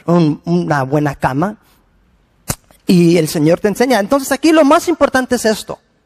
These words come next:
Las reglas de la cama dependen de la pareja.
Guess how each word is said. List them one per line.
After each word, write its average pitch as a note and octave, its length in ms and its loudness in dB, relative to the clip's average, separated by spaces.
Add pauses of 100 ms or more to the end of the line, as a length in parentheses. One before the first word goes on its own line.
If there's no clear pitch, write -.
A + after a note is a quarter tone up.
(2750)
Las E3+ 240 2
reglas C4+ 680 0 (540)
de F3 160 0
la G#3+ 100 2
cama C#3+ 520 -4 (880)
dependen G#3 420 0
de - 20 0
la E3 80 0
pareja. - 500 -8